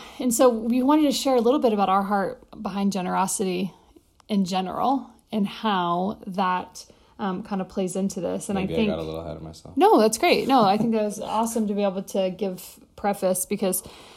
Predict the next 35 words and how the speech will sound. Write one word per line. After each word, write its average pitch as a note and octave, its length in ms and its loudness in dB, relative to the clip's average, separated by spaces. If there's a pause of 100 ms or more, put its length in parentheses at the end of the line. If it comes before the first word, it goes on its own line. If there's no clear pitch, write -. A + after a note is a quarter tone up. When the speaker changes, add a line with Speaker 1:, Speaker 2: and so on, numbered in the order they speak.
(220)
Speaker 1:
um, F3+ 320 0
you B3+ 140 4
know, A#3+ 400 4 (760)
just D#4 240 4
like D4 120 6
social A#3 360 4
media, G3 460 6
you G#3+ 140 2
see A3+ 220 2
so B3 220 4
many A#3 240 6
needs. G3 500 4
Like, G3 240 0 (640)
uh, G3+ 220 -2 (500)
I - 200 0
think A#3 160 2
a A3 40 8
lot G#3+ 160 10
of A3 80 2
people A3+ 240 6
think, G3+ 320 4
"Oh, C4 140 12
I A#3+ 80 8
have G#3+ 180 0
to A#3 80 -4
have A3+ 100 -2
a A#3+ 60 4
big G#3+ 180 2
following F#3+ 640 2
to F#3+ 80 -8
be G3 80 -2
able F3+ 160 0
to F#3+ 80 0
have F3 600 0
impact F3+ 600 0